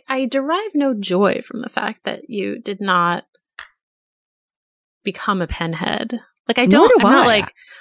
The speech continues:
Speaker 1: not, like, glad that I was right about this. You know
Speaker 2: Of
Speaker 1: what I mean?
Speaker 2: course. You're not gloating.
Speaker 1: Like, I was hoping that you would prove me wrong. I was hoping,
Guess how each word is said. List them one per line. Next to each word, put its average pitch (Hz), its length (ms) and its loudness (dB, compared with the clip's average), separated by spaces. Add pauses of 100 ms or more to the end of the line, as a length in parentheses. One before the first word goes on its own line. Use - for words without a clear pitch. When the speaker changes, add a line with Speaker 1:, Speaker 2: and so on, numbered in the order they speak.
(120)
Speaker 1:
not, 330 120 0
like, 294 200 -2
glad 190 520 0
that 185 100 -2
I 185 100 -2
was 180 140 -6
right 170 240 -2
about - 280 -6
this. - 300 -10
You 233 60 -2
know 247 100 2
Speaker 2:
Of 262 60 2
Speaker 1:
what 262 40 2
I 247 40 4
mean? 226 340 0
Speaker 2:
course. - 200 -18
You're 277 100 -6
not 320 200 -10
gloating. 196 580 -6 (160)
Speaker 1:
Like, 302 120 0
I 339 60 0
was 523 200 2
hoping 427 300 0
that 311 120 -2
you 262 100 0
would 240 80 -2
prove - 280 -6
me 180 120 -6
wrong. 185 340 -2 (120)
I 277 140 0
was 440 140 4
hoping, 320 420 2